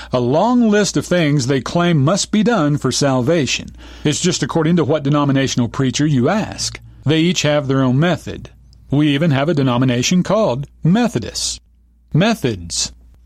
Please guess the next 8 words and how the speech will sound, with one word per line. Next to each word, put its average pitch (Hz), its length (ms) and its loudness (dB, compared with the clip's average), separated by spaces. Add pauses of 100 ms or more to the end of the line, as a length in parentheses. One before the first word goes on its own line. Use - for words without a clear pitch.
(120)
They 135 120 2
have 160 160 0
a 190 60 0
formula, 151 600 0
methods 147 580 0
to - 60 0
be 143 120 2
saved. 117 580 -4